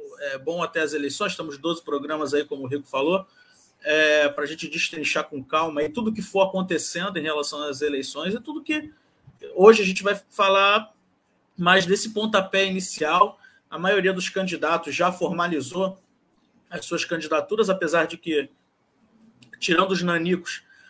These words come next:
a gente não teve nenhum, nenhuma surpresa de última hora, assim, então os candidatos são ali aqueles mesmos que já estavam,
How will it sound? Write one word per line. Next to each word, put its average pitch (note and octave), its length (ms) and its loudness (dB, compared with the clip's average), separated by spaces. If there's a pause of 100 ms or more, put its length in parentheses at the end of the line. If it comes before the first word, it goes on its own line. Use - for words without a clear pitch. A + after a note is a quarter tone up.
(160)
a E3+ 60 -6
gente - 200 -6
não E3 100 -8
teve E3+ 220 -4
nenhum, G3 460 -2
nenhuma F3+ 840 2
surpresa F3+ 640 2
de D#3+ 100 -4
última E3 400 -6
hora, E3+ 300 4
assim, F#3 200 -8
então F3+ 340 -6 (1120)
os E3+ 140 -6
candidatos E3 560 -2
são F3+ 220 -2
ali E3 180 0
aqueles E3 360 -4
mesmos D#3 440 -4
que D3 140 -10
já C#3+ 180 -6
estavam, D3 560 -8